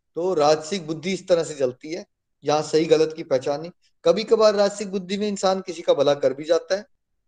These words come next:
और कई बार वो बुरा भी कर जाता है, उसको उससे लेना देना नहीं होता कि उससे कार्य से कोई भला हो रहा है या बुरा हो रहा है, उसको एक ही लेना देना होता है कि क्या मेरे जो goals and desires हैं, टारगेट्स हैं, वो मीट आउट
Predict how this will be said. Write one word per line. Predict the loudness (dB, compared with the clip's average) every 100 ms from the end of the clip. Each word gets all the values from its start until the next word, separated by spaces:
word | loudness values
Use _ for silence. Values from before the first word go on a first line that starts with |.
| _
और | -2 2
कई | 2
बार | 2 2 2
वो | -2 -4 _ _ -4
बुरा | 2 2
भी | 2
कर | 0 0
जाता | 0 -2 -6
है, | -6 -14
उसको | -8 -4
उससे | -4 -2
लेना | 0 4
देना | 4 4
नहीं | 2 -2
होता | -2 -2
कि | -4
उससे | -6 -8 -4
कार्य | -2 0 -2
से | -4 -6
कोई | -6 -10
भला | -12 -4 2
हो | 4 4
रहा | 2
है |
या | 0
बुरा | 0 2
हो | 2
रहा | 0
है, | -4 _ _ _ _ -16
उसको | -6 2
एक | 2
ही | 2
लेना | 0 2 2
देना | 2
होता | 0 0
है |
कि | -2 -2
क्या | 2 4 4
मेरे | 4 2
जो | 0
goals | 0 2 2 2 2
and | 0 2
desires | 4 6 6 6 4
हैं, | 0 -2
टारगेट्स | 0 0 0 -2 -2
हैं, | -4
वो | -4
मीट | -8 -8
आउट | -8